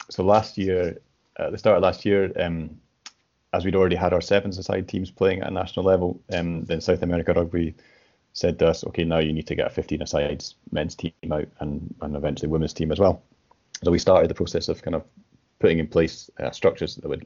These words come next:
allow us to set up a, a national team. Um, and I, I thought I was,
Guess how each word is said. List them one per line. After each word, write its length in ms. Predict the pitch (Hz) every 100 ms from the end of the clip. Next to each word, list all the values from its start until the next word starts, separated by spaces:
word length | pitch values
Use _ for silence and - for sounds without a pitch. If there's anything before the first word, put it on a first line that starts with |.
| -
allow 220 | 76 73
us 100 | 71
to 60 | 90
set 180 | 73 76
up 160 | 69
a, 180 | 69 76 - -
a 60 |
national 340 | - 71 - -
team. 280 | 80 73 - _ _ _ _ _ _ -
Um, 540 | 82 80 78 78 - _ _
and 100 | 85
I, 200 | 85 87 -
I 140 | 85
thought 240 | 82 85 69
I 40 |
was, 200 | 78 -